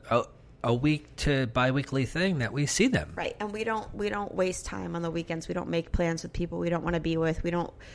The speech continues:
Speaker 2: we say no to things that we don't wanna go to.
Speaker 1: Oh, yeah.
Speaker 2: We, we, we no longer, um, put any of that, you know, before our own desires.
Speaker 1: Well, that's a, that's a good point as to,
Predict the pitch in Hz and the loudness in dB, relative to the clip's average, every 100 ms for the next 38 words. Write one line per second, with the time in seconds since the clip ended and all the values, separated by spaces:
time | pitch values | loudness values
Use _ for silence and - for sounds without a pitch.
0 | - 190 165 180 165 160 165 170 170 170 | -6 -4 2 2 4 6 6 6 2 -2
1 | 165 170 165 165 160 170 165 156 160 - | -2 -2 0 0 0 -2 0 2 2 4
2 | 185 165 160 202 95 92 - 196 185 170 | 6 6 4 2 0 -6 -6 -2 0 -2
3 | - 185 175 170 - 185 180 190 208 214 | -4 -6 -6 -6 -2 0 2 4 4 4
4 | 190 180 175 170 160 160 156 - 165 156 | 6 6 6 4 4 4 2 0 0 0
5 | 151 - - - - - - 180 - 165 | -6 -10 -20 -20 -20 -10 0 0 2 0
6 | 170 170 156 160 - - - 180 165 147 | 2 0 0 0 0 -6 -6 0 0 0
7 | 165 - 170 165 160 156 151 156 151 151 | -2 0 2 4 2 2 0 0 0 -4
8 | 139 147 139 - 67 - 185 233 - - | -6 -2 -2 -2 -2 2 4 6 4 4
9 | 180 - 156 160 - 151 156 143 117 123 | 2 4 4 4 2 4 4 4 4 2
10 | - - 127 120 120 | 2 2 4 4 0